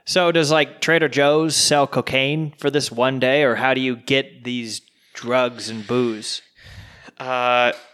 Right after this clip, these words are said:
Speaker 2: oh, they did have, like, an explanation that, like, um, like, Miller Lite or whatever just makes all the drugs and shit.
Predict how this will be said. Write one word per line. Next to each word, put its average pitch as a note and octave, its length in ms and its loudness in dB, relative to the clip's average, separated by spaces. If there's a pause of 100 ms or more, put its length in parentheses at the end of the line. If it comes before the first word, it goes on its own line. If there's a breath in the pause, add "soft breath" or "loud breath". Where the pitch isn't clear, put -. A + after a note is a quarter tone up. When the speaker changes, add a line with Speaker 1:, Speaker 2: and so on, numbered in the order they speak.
(140)
Speaker 2:
oh, F3 200 0
they D3+ 120 2
did D3+ 320 0
have, C3 180 -2
like, A#2+ 140 2
an A#2 80 -2
explanation G#2+ 600 -4
that, G2+ 180 -2
like, G#2+ 400 -2 (160)
um, G#2+ 500 -8 (580)
like, G#2+ 160 -12 (640)
Miller C3+ 460 0
Lite A2+ 380 0
or G#2+ 60 -2
whatever G2 360 -4
just G2 160 -12
makes G2+ 200 -6
all G2+ 120 -6
the G2+ 40 -8
drugs G#2 360 -12
and - 60 -18
shit. - 280 -12